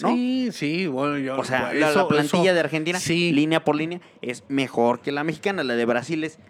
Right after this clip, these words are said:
Speaker 1: línea por línea, mejor que la mexicana.
Speaker 2: Bueno, fíjate, y aún así hemos peleado.
Speaker 1: Por
Speaker 2: O
Speaker 1: ahí,
Speaker 2: sea,
Speaker 1: o sea,
Speaker 2: imagínate si el equipo tuviera un desarrollo mejor, el fútbol en
Speaker 1: Pues,
Speaker 2: México,
Speaker 1: no, pues, bueno,
Speaker 2: y
Speaker 1: pues,
Speaker 2: fuera más
Speaker 1: es
Speaker 2: competitivo.
Speaker 1: por lo que lucho yo
Speaker 2: O sea,
Speaker 1: justamente.
Speaker 2: por eso precisamente
Speaker 1: Es por
Speaker 2: te
Speaker 1: lo
Speaker 2: estoy
Speaker 1: que
Speaker 2: diciendo,
Speaker 1: lucho yo
Speaker 2: no debes de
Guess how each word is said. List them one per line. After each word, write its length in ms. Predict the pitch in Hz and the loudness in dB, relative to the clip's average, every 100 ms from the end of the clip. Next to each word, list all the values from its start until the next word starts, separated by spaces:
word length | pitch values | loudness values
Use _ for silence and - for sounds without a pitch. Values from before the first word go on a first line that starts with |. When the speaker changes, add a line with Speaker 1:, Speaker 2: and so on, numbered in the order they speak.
| - | -2
Speaker 1:
línea 320 | 135 151 156 | 0 2 2
por 140 | 156 | 0
línea, 280 | 147 151 160 | -2 -4 -8
mejor 540 | 123 113 - 127 120 117 | -4 -4 0 4 4 2
que 140 | 135 | -2
la 120 | 131 | 0
mexicana. 400 | 139 147 127 123 127 | -2 -2 -2 0 0
Speaker 2:
Bueno, 120 | 117 113 | -2 -2
fíjate, 460 | 123 143 139 - | -2 -2 -2 -6
y 140 | - 127 | -4 0
aún 300 | 135 165 170 | 2 2 0
así 400 | 151 - 185 131 - _ - | -2 -2 -2 -4 -10 _ -2
hemos 240 | 131 135 | 0 0
peleado. 560 | - 139 151 139 123 127 _ _ _ _ - _ | 0 0 0 0 -2 -8 _ _ _ _ -20 _
Speaker 1:
Por 180 | - 233 | -4 -2
Speaker 2:
O 40 | 262 | 0
Speaker 1:
ahí, 60 | |
Speaker 2:
sea, 160 | 135 127 | 0 -2
Speaker 1:
o 120 | 208 | -6
sea, 180 | 196 247 | -6 -2
Speaker 2:
imagínate 640 | 247 139 127 180 170 160 135 | 0 0 0 0 0 -2 -4
si 140 | - | -2
el 80 | 143 | -2
equipo 380 | 135 180 - 151 | -4 -4 -4 -2
tuviera 340 | 147 143 160 | -2 0 0
un 100 | 160 | 0
desarrollo 720 | 151 135 127 143 156 156 147 | 0 -2 -2 -2 0 0 0
mejor, 440 | 139 131 - 165 160 | 0 -2 0 0 0
el 100 | 139 | -2
fútbol 320 | 151 147 151 | -4 -2 -2
en 140 | 151 | 0
Speaker 1:
Pues, 100 | 160 | -2
Speaker 2:
México, 140 | 208 160 185 | -2 -2 -2
Speaker 1:
no, 60 | 170 | -2
pues, 120 | 123 | -2
bueno, 220 | 117 117 104 | -4 -4 -4
Speaker 2:
y 60 | 123 | -4
Speaker 1:
pues, 80 | 120 | 0
Speaker 2:
fuera 200 | 156 156 | 0 2
más 140 | 151 | 0
Speaker 1:
es 60 | - | 0
Speaker 2:
competitivo. 540 | 151 147 143 135 139 | -2 0 0 0 2
Speaker 1:
por 100 | 170 | 4
lo 180 | 147 156 | 4 4
que 100 | 131 | 4
lucho 320 | 131 156 160 | 4 4 4
yo 140 | 143 151 | 4 4
Speaker 2:
O 20 | |
sea, 60 | 127 | 2
Speaker 1:
justamente. 440 | 143 151 143 175 | 2 2 2 4
Speaker 2:
por 140 | 135 139 | 4 4
eso 340 | 165 196 185 | 2 2 0
precisamente 560 | - 120 113 - 147 151 | -2 -4 -4 -2 0 2
Speaker 1:
Es 60 | |
por 140 | 180 175 | 2 4
Speaker 2:
te 20 | |
Speaker 1:
lo 60 | 147 | 2
Speaker 2:
estoy 140 | 165 | 2
Speaker 1:
que 40 | 160 | -2
Speaker 2:
diciendo, 360 | 151 170 170 156 | 0 2 4 4
Speaker 1:
lucho 240 | 170 160 | 4 2
yo 160 | 143 156 | 4 4
Speaker 2:
no 280 | 147 175 180 | 4 4 4
debes 160 | |
de 40 | 147 | 4